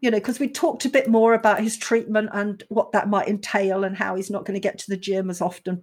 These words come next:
possibly and all this kind of thing. I said, "If you need anything, you can reach out to me and I'll, I'll make sure it happens for you, you know? So if you need to go anywhere,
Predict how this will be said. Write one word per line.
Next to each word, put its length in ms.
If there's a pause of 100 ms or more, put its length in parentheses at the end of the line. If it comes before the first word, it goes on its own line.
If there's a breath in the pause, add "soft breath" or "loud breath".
(120)
possibly 580
and 140
all 100
this 180
kind 240
of 80
thing. 220 (600 loud breath)
I 40
said, 140
"If 60
you 80
need 160
anything, 680 (240)
you 120
can 240
reach 320
out 200
to 140
me 140
and 120
I'll, 380
I'll 140
make 200
sure 240
it 60
happens 400
for 220
you, 280
you 120
know? 180
So 180
if 140
you 60
need 180
to 80
go 240
anywhere, 580